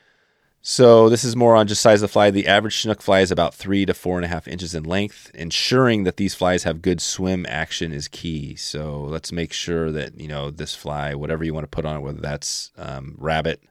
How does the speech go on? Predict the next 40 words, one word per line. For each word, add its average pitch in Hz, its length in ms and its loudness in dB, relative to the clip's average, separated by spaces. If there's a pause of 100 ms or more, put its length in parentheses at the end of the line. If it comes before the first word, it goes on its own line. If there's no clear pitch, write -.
(120)
uh, 71 140 -10
whatever, 76 400 -4
it's 69 160 -8
gotta 73 220 -6
swim 73 400 -8
in - 160 -14
the - 40 -14
water. - 520 -18
So, 67 420 -12
uh, 62 240 -10
and 67 160 -10
George 78 260 -4
talks 71 220 -8
about - 220 -10
some 69 160 -10
of 71 40 -12
his 71 140 -10
favorite 67 300 -10
patterns 65 360 -10
in - 60 -20
that 65 140 -14
episode. - 420 -14 (540)
We're 87 80 -2
getting 120 160 4
close 123 240 6
here. 98 120 4
Number 117 220 2
nine, 101 360 4
weight 107 280 4
and 95 160 -4
depth 110 220 4
considerations. 113 720 -2
So 92 420 2 (420)
getting 107 300 4
the 98 80 0
fly 98 220 4
deep 104 240 -2
enough 98 280 0
is 101 200 2
essential. 139 680 0